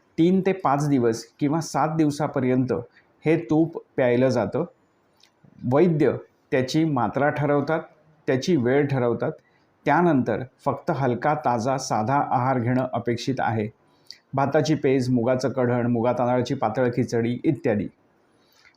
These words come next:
हे सगळं भूक लागल्यानंतरच केलं जातं.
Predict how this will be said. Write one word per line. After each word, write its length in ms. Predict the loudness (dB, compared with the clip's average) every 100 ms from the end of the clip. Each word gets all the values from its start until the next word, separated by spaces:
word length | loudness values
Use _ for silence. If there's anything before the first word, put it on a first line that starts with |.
| 0
हे 100 | 0
सगळं 420 | 2 2 2 2
भूक 280 | 0 0 2
लागल्यानंतरच 760 | 2 2 0 0 0 -2 -2
केलं 200 | -2 -2
जातं. 320 | 0 -2 -6